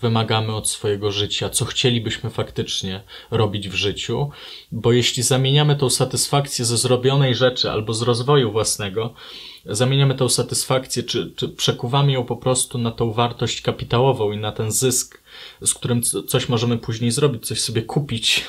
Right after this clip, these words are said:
e, to, to warto mieć taką autor-, autorefleksję, żebyśmy przypadkiem nie wylądowali w kolejnym, e, urzędzie skarbowym, który będzie nas po prostu wykorzystywał jak maszyny do, do wypełniania papierkowej roboty.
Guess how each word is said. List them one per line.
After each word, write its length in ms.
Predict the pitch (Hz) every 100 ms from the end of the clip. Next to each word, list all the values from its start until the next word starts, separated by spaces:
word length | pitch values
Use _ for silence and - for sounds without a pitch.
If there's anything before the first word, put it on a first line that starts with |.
| - - _ - - - -
e, 260 | - 117 113
to, 540 | 113 131 123 123 - -
to 100 | 113
warto 420 | 135 143 139 131
mieć 280 | 127 127 -
taką 220 | 123 127
autor-, 500 | 117 113 117 - -
autorefleksję, 760 | - 120 123 113 - 120 - 113
żebyśmy 360 | 113 113 123
przypadkiem 420 | 113 - 120 - 120
nie 100 | 110
wylądowali 580 | 110 110 104 104 110
w 80 | 101
kolejnym, 560 | - 110 107 104 104 107 - - -
e, 340 | 113 107 104 104
urzędzie 720 | 107 101 104 101 98 98 98 - 95
skarbowym, 800 | - 110 92 95 82 85 87 - _ _
który 140 | 139
będzie 260 | 139 143 147
nas 220 | 147 143
po 120 | -
prostu 300 | 139 143 -
wykorzystywał 540 | 139 143 139 139 127 135
jak 140 | 135
maszyny 440 | 147 143 127 113 113
do, 260 | 120 123
do 140 | 117 117
wypełniania 500 | 113 123 120 120 113
papierkowej 600 | 110 117 113 113 113 110
roboty. 560 | 92 101 - 135 156